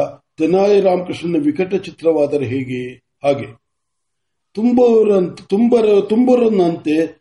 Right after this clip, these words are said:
ಹಾಡುವನೆಂದ ತೆರೆದ ಬಾಯಿಂದ ತೇಗು ಹೊರಟಾಗ ಆಗುವ ಹಾಗೆ.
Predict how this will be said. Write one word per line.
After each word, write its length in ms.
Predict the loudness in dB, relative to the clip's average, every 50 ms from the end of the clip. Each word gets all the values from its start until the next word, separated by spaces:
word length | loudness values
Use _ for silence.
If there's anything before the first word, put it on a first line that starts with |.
| _ _ _ _ -6
ಹಾಡುವನೆಂದ 680 | -4 -2 0 0 0 0 2 2 2 0 0 0 0 0 0 -2 -4 -10 -18 _ _ _ _ _
ತೆರೆದ 260 | -2 0 0 0 0 0 0
ಬಾಯಿಂದ 380 | 0 0 2 2 0 0 0 0 0 0 0 0
ತೇಗು 300 | 0 -2 -2 0 0 0
ಹೊರಟಾಗ 480 | 0 0 -2 -2 -2 0 0 0 0 0 -2 -2 -2 -4 -8 -14 _ _ _ _ _ _ _ _ _ _ _ _ _ _ _ _ _ _ _ _ _ _ _ _ _ _ _ -4 -2
ಆಗುವ 300 | -2 0 2 2 2 0
ಹಾಗೆ. 680 | 0 -2 -4 -4 -6 -8 -12 -18 _ _ _ _ _